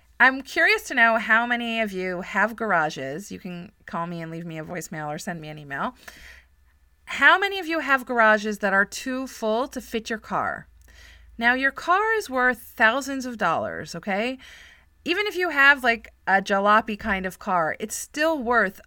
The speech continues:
a pretty good amount of money. You have a room designed to hold your car, right? A garage.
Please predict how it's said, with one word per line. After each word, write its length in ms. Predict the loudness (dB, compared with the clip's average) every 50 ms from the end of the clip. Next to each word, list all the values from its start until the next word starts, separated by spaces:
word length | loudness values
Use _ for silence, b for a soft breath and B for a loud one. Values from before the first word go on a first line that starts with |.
| _ -8
a 60 | -8
pretty 260 | -8 -4 -4 -2 -2 -2
good 180 | -2 -2 0
amount 260 | 0 2 2 2 2
of 60 | 0 -2
money. 400 | -2 -2 -2 -4 -6 -10 -12 B B B B B B B B B B B B B B B _ _ _ _ _ _ _ _ _ _ _ _ _ _ _ _ _ _ _ _ _
You 340 | -6 -4 -2 0 0 0 0
have 340 | 0 6 10 10 10 10 8
a 80 | 4
room 580 | 0 0 0 0 0 0 -2 -4 -6 -8 -8 -6
designed 680 | -4 -4 0 4 6 8 8 8 6 6 2 -4 -8 -6
to 120 | -6 -6
hold 520 | -6 -4 -2 0 2 2 2 0 -2 -4 -6
your 100 | -6 -6
car, 400 | -4 -2 -2 -2 -2 -2 -4 -2
right? 260 | 0 0 0 0 -2 -6
A 80 | -6
garage. 540 | -4 -4 -2 -2 -2 -4 -4 -6 -8 -12 -14